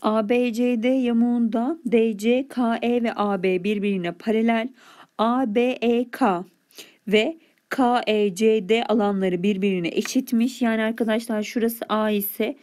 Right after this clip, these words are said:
burasını da A olarak alabileceğiz. D C iki, A B altı bizden x'i soruyor.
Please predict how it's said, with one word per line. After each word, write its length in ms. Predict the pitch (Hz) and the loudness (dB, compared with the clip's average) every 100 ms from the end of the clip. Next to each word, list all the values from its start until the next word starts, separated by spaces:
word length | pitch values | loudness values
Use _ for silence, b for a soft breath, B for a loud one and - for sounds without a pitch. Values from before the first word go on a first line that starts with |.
| b b - | b b 0
burasını 420 | 226 262 220 202 | 2 2 -2 -2
da 60 | 190 | 0
A 280 | 208 214 | -2 0
olarak 400 | 208 190 175 180 | 0 0 0 0
alabileceğiz. 800 | 196 190 170 190 208 220 214 226 B B B B | 0 0 0 -4 -2 0 -2 -4 B B B B
D 300 | 185 214 226 | 2 2 2
C 220 | 202 240 | 0 0
iki, 500 | 247 233 233 - 247 - | 0 -6 -10 -2 -2 0
A 300 | 214 208 190 | -2 -2 0
B 180 | 185 175 | 0 2
altı 520 | 190 196 220 - 226 | 0 -2 -4 -4 0
bizden 400 | 226 196 185 180 - | 0 0 -2 -2 -4
x'i 480 | 226 - - 240 | -6 -8 -4 -4
soruyor. 640 | 294 - 214 175 160 151 | -4 0 2 2 -2 -4